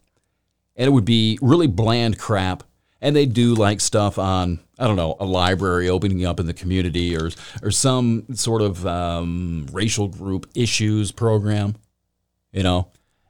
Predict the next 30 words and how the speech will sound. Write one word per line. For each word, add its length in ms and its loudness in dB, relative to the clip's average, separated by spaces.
And 480 2
they 100 6
did 200 2
studies 380 2
on 180 2
this, 220 0
and 160 2
they 100 4
found 360 2
that 100 2
the 140 -2
only, 260 -2
because 340 -4
these 180 0
things, 280 -4
little 140 -6
background, 440 -2
these 200 0
things 280 4
were 140 4
designed 800 2
to 320 2
promote 400 2
diversity 600 -2
and 100 0
understanding 600 -2
within 220 -4
the 80 -4
community, 540 0
right? 240 -4